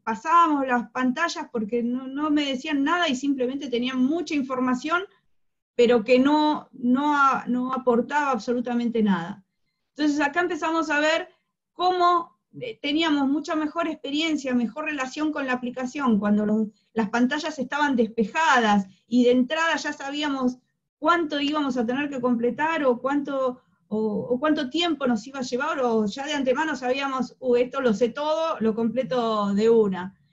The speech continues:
Y, y otras donde tenías que, que scrollear y ibas y bajabas y no sabías. Bueno,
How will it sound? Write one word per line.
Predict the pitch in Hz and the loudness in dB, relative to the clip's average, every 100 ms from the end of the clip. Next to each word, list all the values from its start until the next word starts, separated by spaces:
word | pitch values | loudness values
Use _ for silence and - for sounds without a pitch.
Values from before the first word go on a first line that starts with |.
| _ - | _ -4
Y, | 240 240 208 - - | -2 -2 -4 -12 -6
y | 233 302 | 0 2
otras | 320 359 311 | 2 2 2
donde | 262 254 247 240 233 226 220 214 | 2 4 4 4 4 4 0 0
tenías | 233 247 285 269 - | 0 0 0 -2 -2
que, | 233 214 214 226 | -4 -2 -4 -6
que | 240 208 | -8 -8
scrollear | - 247 254 294 330 330 320 - - _ | -2 0 2 2 4 2 -2 -12 -18 _
y | 226 226 269 | -4 -2 -2
ibas | 294 269 - | -2 -2 -4
y | 240 | -2
bajabas | 240 - 311 311 294 277 247 | -2 -2 2 2 4 2 2
y | 240 | 2
no | 247 | -2
sabías. | 247 247 262 294 302 302 _ _ _ _ | -2 -2 -2 -2 -2 -4 _ _ _ _
Bueno, | 220 208 202 - | -4 -2 -2 -4